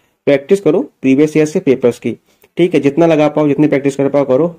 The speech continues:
नहीं कर रहे हो तो कहीं ना कहीं दुविधा में फंस जाओगे आप। तो दोस्तों, ये थी एक छोटी सी video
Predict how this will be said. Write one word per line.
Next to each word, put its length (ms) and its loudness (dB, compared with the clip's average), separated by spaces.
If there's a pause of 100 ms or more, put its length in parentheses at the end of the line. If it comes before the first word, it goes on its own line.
नहीं 280 2
कर 160 0
रहे 140 0
हो 60 2
तो 100 0
कहीं 180 0
ना 80 0
कहीं 140 0
दुविधा 280 2
में 100 0
फंस 200 -4
जाओगे 320 -4
आप। 140 -6 (380)
तो 80 -6
दोस्तों, 380 0
ये 180 2
थी 160 0
एक 140 2
छोटी 300 0
सी 140 2
video 300 4